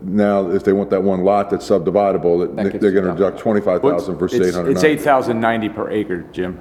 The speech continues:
Speaker 3: is what it was. So it's
Speaker 2: Per acre.
Speaker 3: eight hundred, and it's, t-, and then it's ten percent, if you read it, it's ten percent of that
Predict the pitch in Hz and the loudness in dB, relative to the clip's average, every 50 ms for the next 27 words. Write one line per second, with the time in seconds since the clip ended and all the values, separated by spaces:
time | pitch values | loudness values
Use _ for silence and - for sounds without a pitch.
0 | - - - 98 90 98 95 90 78 101 95 90 87 87 82 - - - 98 87 | -14 -12 -10 -6 -4 -2 -2 -2 -2 -2 -2 -2 -2 -4 -6 -6 -6 -4 -4 -2
1 | - 104 95 113 107 101 98 113 107 101 - 95 104 101 104 104 - - - 147 | -2 -2 0 0 0 0 0 -2 -2 -4 -4 -6 -6 -4 -6 -6 -8 -8 -6 -4
2 | 120 117 110 107 101 101 98 90 - - 127 120 107 - 104 92 - - 117 113 | -4 -2 -2 -2 -4 -4 -6 -8 -6 -2 0 0 0 0 -4 -6 -4 -4 -2 -2
3 | 101 95 95 101 - - 95 95 98 95 87 85 104 98 - - - - 123 113 | -2 -2 -4 -6 -10 -8 -4 -2 -2 -2 -2 -4 -6 -6 -6 -10 -4 -2 -2 0
4 | - - 95 - - 113 104 98 - 110 107 101 95 87 82 85 95 98 92 80 | 0 -4 -6 -4 -2 -2 -2 -2 -4 -2 -2 -2 -2 -4 -6 -2 0 0 2 2
5 | 76 73 - - | 0 -2 -6 -10